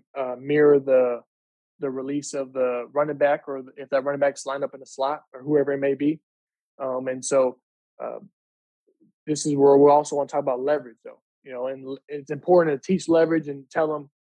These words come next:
And a lot of times you gotta s-, you gotta show 'em what inside leverage is. And so we wanna be half a man inside. Our outside foot will split the player.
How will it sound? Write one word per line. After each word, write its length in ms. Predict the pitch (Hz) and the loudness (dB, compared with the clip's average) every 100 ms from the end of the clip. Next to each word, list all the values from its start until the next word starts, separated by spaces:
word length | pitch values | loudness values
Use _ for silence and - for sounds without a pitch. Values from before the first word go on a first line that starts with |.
| _ _ | _ _
And 100 | - | -6
a 60 | 151 | -2
lot 220 | 151 175 | 0 0
of 80 | 160 | -4
times 500 | 180 170 170 151 - _ _ _ _ | -8 -10 -10 -14 -20 _ _ _ _
you 140 | 165 | -4
gotta 180 | 170 165 | 0 0
s-, 220 | 147 - - | -2 -10 -6
you 100 | 160 | -4
gotta 140 | 147 | -4
show 180 | - 160 | -4 -4
'em 60 | |
what 160 | 156 147 | -2 -4
inside 300 | 160 - 151 | -6 -4 -2
leverage 380 | 147 143 139 127 | 0 -2 -2 -14
is. 200 | 143 120 _ _ _ | -16 -16 _ _ _
And 280 | 127 127 127 | -20 -20 -16
so 260 | - 131 131 | -10 -6 -6
we 160 | 139 | -4
wanna 180 | 147 143 | 0 0
be 100 | 139 | -2
half 300 | 123 147 143 | -6 -6 -6
a 20 | |
man 240 | 143 143 143 | -8 -10 -8
inside. 500 | 143 - 139 143 147 _ _ | -10 -4 -2 -2 -6 _ _
Our 120 | 127 | -10
outside 420 | 123 139 143 143 131 | -6 -6 -4 -4 -4
foot 180 | - 147 | -2 -2
will 160 | 139 131 | -2 -10
split 400 | - - 147 - | -14 -2 -2 -2
the 60 | |
player. 400 | 131 143 143 143 | -6 0 0 0